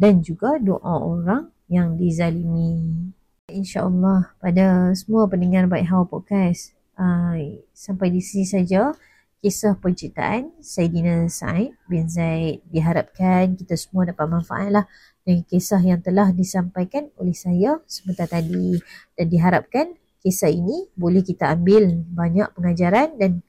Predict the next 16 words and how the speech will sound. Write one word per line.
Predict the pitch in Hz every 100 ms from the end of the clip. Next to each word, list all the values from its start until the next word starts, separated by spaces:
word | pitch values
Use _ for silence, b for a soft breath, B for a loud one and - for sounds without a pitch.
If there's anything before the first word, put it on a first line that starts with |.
| _
kita | 175
ceritakan | 180 185 185 240 226 196 170
kepada | - 180 170 156 160
anak-anak | 160 165 - -
kita, | 185 214 208 208 b b b 165
anak | 147
buah | 170 180 185
kita, | 214 220 208 208 202 190 _ 160
anak-anak | 156 156 165
murid | 180 190
kita | 196 190 208 202 208 214 -
atau | 180 190
siapa | 208 226 226
sahaja | 208 185 185
sahabat-sahabat | 185 175 165 180 170 156
kita, | 185 302